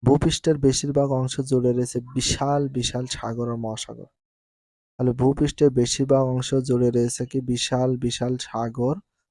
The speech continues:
আর মহাসাগর। এছাড়া আছে লেক, আছে হ্রদ, আছে নদী, খাল, বিল, সবকিছু ভূপৃষ্ঠের উপরে অবস্থিত রয়েছে।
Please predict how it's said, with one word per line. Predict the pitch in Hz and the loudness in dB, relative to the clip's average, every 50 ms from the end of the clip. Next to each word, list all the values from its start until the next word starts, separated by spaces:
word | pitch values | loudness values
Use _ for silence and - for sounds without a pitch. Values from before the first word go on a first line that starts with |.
| _ _ _ | _ _ _
আর | - 123 139 175 - - - | -2 -2 0 0 -2 -2 -2
মহাসাগর। | 120 113 113 110 - - 107 107 117 - - - - - _ _ _ _ _ _ _ _ _ _ _ _ - | -2 -2 -2 -2 -4 -6 -8 -8 -8 -8 -10 -10 -14 -20 _ _ _ _ _ _ _ _ _ _ _ _ -6
এছাড়া | 131 127 - 151 135 131 123 | -6 0 2 4 4 4 4
আছে | 123 120 - 135 127 | 0 0 0 0 0
লেক, | 123 120 120 120 120 - 120 | 2 2 2 2 2 0 -2
আছে | 117 113 - 123 | -4 -4 -2 -4
হ্রদ, | 120 113 113 113 110 113 113 117 | -4 -2 -2 -2 -2 -2 -2 -2
আছে | 117 110 - - 120 | -4 -4 -4 -4 -2
নদী, | 117 113 113 107 107 117 113 | -2 0 0 0 -2 -2 -4
খাল, | 113 - - 113 113 110 | -4 -4 -6 -4 -4 -4
বিল, | 117 117 117 | -4 -4 -6
সবকিছু | - - - 143 - - - 127 127 - - 190 208 | -4 -4 -4 -4 -4 -4 -6 -6 -6 -4 -4 -4 -4
ভূপৃষ্ঠের | 180 - 127 120 - 120 - - - 127 123 | -2 -2 -2 0 0 -2 -2 -2 -4 -4 -4
উপরে | 117 113 - 131 147 | -2 -2 -4 -4 -4
অবস্থিত | 139 120 101 107 104 - - - - - | -4 -6 -6 -6 -8 -10 -12 -14 -12 -10
রয়েছে। | 202 - - - 190 - - - | -8 -8 -8 -8 -10 -10 -14 -18